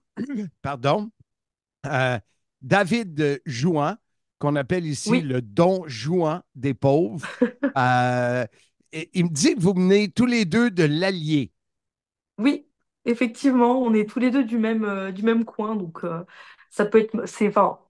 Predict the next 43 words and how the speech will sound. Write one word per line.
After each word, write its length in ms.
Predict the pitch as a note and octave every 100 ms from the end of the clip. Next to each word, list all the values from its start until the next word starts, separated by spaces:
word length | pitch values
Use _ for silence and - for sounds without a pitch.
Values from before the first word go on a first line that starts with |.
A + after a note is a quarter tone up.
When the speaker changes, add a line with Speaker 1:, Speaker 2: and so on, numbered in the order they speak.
| _
Speaker 2:
c'est 260 | - - G3
assez 220 | G3 A#3+
marrant 300 | G#3+ G3 G#3+
du 120 | A3
coup. 240 | G#3 A3 A3+ - - _ _ -
Speaker 1:
Mais 160 | D#3
Speaker 2:
Mais, 40 | G#3+
Speaker 1:
vous 160 | G#3
Speaker 2:
euh, 100 | A3+
Speaker 1:
ne 220 | G#3 G#3+ G3+
Speaker 2:
oui, 0 |
Speaker 1:
vous 200 | E3 D4+
Speaker 2:
oui. 40 |
Speaker 1:
connaissez 500 | C#4+ G#3+ G3 - E3
pas. 320 | - C#3+ F2+ _ _ _ _ _ _ _ _ _ _ _ _
Speaker 2:
Alors, 260 | - A3 - A#3
je 140 | G#3
le 100 | C4
connais, 480 | C4 C#4+ C4+ D4 C#4+
euh, 300 | A3+ A3 G#3+
via 160 | G3+ A#3+
les 140 | A#3
réseaux. 420 | A#3 A3 C#4 G#4 _
Je 120 | G3 F#3
l'ai 200 | G3+ E3+
Speaker 1:
Oui. 300 | A#2+ C#3+ D#2+ _ _ _
Speaker 2:
jamais 300 | F3 A3+ B3+
rencontré 440 | C4 C4+ B3+ C4+ C4+
pour 120 | A#3
l'instant 260 | A3 G#3+ E4
et 80 | G#3+
pourtant, 460 | A3 G3+ C4+ C#4+
euh, 240 | G#3+ G3 G3 - _ _
il 80 | G3+
passe 220 | A3 G#3
souvent 260 | - A3+ C4
dans 120 | B3
ma 120 | A#3
ville, 200 | A3 G3+
hein. 160 | F3 -
<laughs> 180 | - -
Il 140 | A#3+
est, 180 | G#3+ G#3+